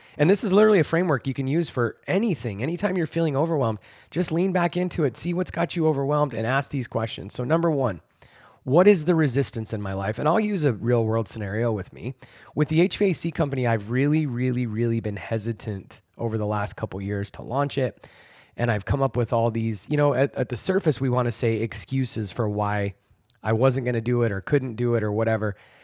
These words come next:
And, and they really are just excuses, but they're legitimate things that are concerns for us. They're legitimate resistance.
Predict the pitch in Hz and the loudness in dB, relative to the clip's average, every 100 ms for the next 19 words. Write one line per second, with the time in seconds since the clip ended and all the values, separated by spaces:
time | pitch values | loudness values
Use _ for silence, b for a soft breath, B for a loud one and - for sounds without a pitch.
0 | B B B 160 170 - 170 175 196 226 | B B B 2 2 2 4 6 6 8
1 | 160 156 131 - 123 - - 165 156 123 | 8 6 4 -2 -4 -4 -2 0 0 -2
2 | 107 131 143 135 143 113 110 165 175 156 | 0 2 2 4 2 0 0 2 2 0
3 | 139 - - 160 165 143 113 131 123 - | -2 -4 -2 0 0 -2 0 2 2 2
4 | 123 - 127 113 - 151 151 135 - 110 | 0 0 -4 -4 -2 0 0 -2 -6 -8
5 | 92 - - 123 120 123 107 156 160 151 | -6 -6 -2 0 0 0 2 4 4 2
6 | 123 117 101 139 - 117 104 | -2 -2 -2 -2 -2 -4 -6